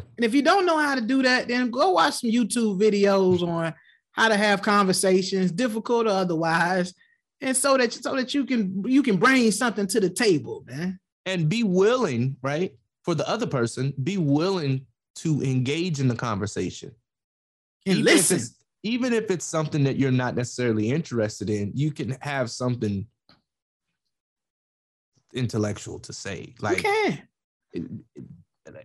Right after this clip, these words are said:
Speaker 2: everything doesn't have to be one hundred percent of your interest, but being able to be open and having the conversation to communicate, "Oh, yeah, well, that's not type of the shows that I watch," but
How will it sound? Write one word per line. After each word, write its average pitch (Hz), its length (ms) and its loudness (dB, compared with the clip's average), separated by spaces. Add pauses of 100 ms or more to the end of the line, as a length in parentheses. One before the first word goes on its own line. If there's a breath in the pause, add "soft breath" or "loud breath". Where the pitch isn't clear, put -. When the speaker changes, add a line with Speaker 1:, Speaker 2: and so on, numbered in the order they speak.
Speaker 2:
everything 151 580 -2
doesn't 139 300 -4
have 127 500 -10
to 120 100 0
be 104 720 -2
one 113 160 -4
hundred 113 260 -6
percent 107 420 -6 (140)
of 104 120 -4
your 107 140 0
interest, 104 640 -6 (1500)
but 147 260 -6 (100)
being 180 240 0
able 151 200 -2
to 131 80 0
be 131 220 2
open 135 340 -2
and 113 120 0
having 117 640 -2
the 104 80 -2
conversation 104 880 -4 (880)
to 139 60 -4
communicate, 143 540 -2
"Oh, 202 160 0
yeah, 180 180 2
well, 123 400 0 (880)
that's 127 200 -6
not 123 240 -4 (160)
type 120 200 -6
of 110 60 -2
the 101 60 -6
shows 110 360 0
that 107 80 0
I 98 80 0
watch," 123 480 -2
but 139 300 -2